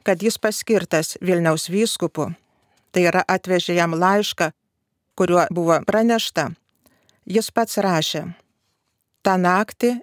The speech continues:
negalėjau miegoti. Pajutau visą naštą, kuri ant manęs užgriuvo. Sunku buvo, bet reikėjo su Dievo valia susitaikyti.“ Antroji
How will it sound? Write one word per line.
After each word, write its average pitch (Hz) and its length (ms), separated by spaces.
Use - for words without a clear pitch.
negalėjau 196 720
miegoti. 165 640
Pajutau 185 560
visą 233 360
naštą, 170 640
kuri 190 300
ant 180 200
manęs 170 440
užgriuvo. 165 560
Sunku 226 480
buvo, 151 360
bet 180 240
reikėjo 190 460
su 233 180
Dievo 180 400
valia 175 280
susitaikyti.“ 160 960
Antroji 208 580